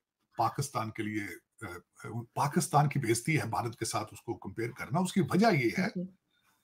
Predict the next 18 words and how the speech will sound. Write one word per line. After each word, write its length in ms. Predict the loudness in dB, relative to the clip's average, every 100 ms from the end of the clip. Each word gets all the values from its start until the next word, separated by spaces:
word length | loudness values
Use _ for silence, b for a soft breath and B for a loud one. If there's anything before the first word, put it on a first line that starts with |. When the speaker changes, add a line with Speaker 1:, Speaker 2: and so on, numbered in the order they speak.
| _ _ _ _ _ _ _ _ 10
Speaker 1:
आपकी 440 | 12 12 12 8
डेस्टिनेशन 760 | 10 12 12 12 10 10 10 10
जिहाद 500 | 10 4 8 8 8
है, 240 | 4 -6 -8 _ _ _ _ _ _ _ _ 12
भारत 300 | 12 12 12
की 60 |
डेस्टिनेशन 560 | 12 10 10 6 10 8
जिहाद 360 | 8 12 12 10
है 60 | -2
क्या? 220 | -2 -6 _ _ _ _ _ _ _ _ _ _ _ _ _ _ _ _ 0
आप 140 | 6 10
मुझे 220 | 12 12
बताएं 320 | 12 12 12
ना 80 | 10
कि 100 | 8
वहां 200 | 12 12
पे 100 | 12
वो, 220 | 12 12